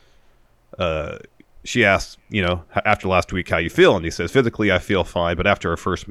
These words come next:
match, John took something from me, and I told him to his face that I would beat him for the world title. I did it.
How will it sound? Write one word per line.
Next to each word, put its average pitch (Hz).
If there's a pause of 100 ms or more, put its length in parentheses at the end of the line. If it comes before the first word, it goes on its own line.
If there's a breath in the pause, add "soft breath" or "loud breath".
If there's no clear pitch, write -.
(140)
match, 87
John 95
took -
something 82
from 78
me, 80
and 78
I 78
told 107
him 87
to -
his 76
face 95
that 80
I 82
would 78
beat 110
him 80
for 87
the 82
world 80
title. 101
I 76 (120)
did 175
it. 110